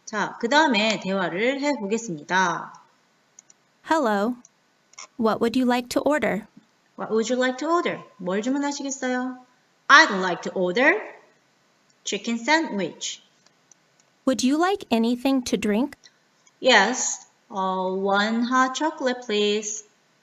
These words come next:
Speaker 2: Is it for here or to go?
Speaker 1: 음, it's for here, please. 자,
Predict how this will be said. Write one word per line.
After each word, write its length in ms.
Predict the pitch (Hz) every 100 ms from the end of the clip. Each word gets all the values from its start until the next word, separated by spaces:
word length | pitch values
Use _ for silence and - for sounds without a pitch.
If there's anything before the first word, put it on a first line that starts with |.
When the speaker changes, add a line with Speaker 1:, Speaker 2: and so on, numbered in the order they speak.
| - _ _ -
Speaker 2:
Is 160 | 233
it 140 | 226 220
for 200 | - 214
here 420 | 214 254 330 403 -
or 140 | 226
to 140 | 220 214
go? 340 | 254 220 202 - _ _ -
Speaker 1:
음, 520 | 247 247 247 247 247
it's 200 | 254 349
for 160 | - 220
here, 420 | 202 180 175 175 175 -
please. 600 | 175 170 170 170 - - _ _ -
자, 200 | 160